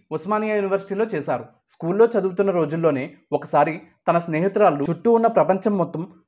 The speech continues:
కొత్త సంవత్సర వేడుకలకు సంసిద్ధమవుతున్న తరుణంలో, రోడ్డు పక్కన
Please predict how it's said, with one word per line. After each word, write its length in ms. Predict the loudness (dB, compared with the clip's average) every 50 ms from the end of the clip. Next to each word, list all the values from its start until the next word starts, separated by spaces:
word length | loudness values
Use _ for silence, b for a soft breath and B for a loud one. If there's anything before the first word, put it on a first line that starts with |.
| _ -2
కొత్త 180 | 0 0 0
సంవత్సర 380 | -2 -2 -2 -4 -2 -2 -2 2
వేడుకలకు 380 | 2 4 2 4 2 2 0
సంసిద్ధమవుతున్న 720 | 0 -4 -6 -6 -4 -6 -4 -4 -2 -2 -2 -2 -4 -6 -6
తరుణంలో, 640 | -2 0 0 0 0 -2 -4 -2 -4 -4 -4 -6 -14 _ _ _ -4
రోడ్డు 220 | -4 0 0 0
పక్కన 420 | 0 -2 -4 -2 -6 -6 -6 -8